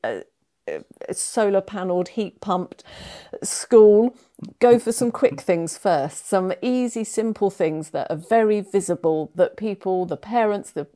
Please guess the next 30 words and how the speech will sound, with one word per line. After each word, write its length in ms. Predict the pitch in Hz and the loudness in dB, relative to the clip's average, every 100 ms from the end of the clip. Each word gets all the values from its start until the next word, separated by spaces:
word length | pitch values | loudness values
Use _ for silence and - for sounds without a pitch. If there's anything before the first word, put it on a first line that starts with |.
| _ | _
pupils 440 | 240 233 214 208 | -6 -2 -2 -2
can 180 | - 185 | -4 0
look 180 | 214 226 | 0 -2
at 140 | 214 | -10
and 100 | 175 | -10
say, 240 | - 202 - | -10 -8 -4
"Oh 200 | 320 359 | -4 -4
yeah, 240 | 320 339 349 | -2 -2 0
we've 260 | 277 277 | -2 -2
done 220 | 311 311 | -4 -4
this, 280 | 339 370 - | -2 -2 -4
that's 300 | - - - | -8 -8 -8
amazing." 560 | 247 254 277 247 156 - - - - | -6 -4 -4 -4 -8 -8 -20 -20 -14
And 160 | - 214 | -4 -2
then 160 | 220 220 | 0 -2
that 240 | 226 233 _ - | -4 -6 _ 0
builds 300 | 220 214 214 | 2 2 0
up 200 | 202 - | -2 -4
the 100 | 196 | -8
confidence 840 | 220 202 - - - 170 - - - | -4 -4 -6 -8 -6 -6 -8 -14 -8
and 140 | 180 | -6
the 60 | 165 | -6
encouragement 720 | 156 - 190 160 156 151 160 | -8 -4 -2 -2 -6 -8 -2
then 180 | 180 147 | -4 -4
to 140 | - | -10
try 320 | 160 175 160 | -6 -4 -4
for 120 | 156 - | -6 -10
some 240 | - 156 | -8 -8
of 120 | 151 | -6
the, 180 | 156 156 | -6 -6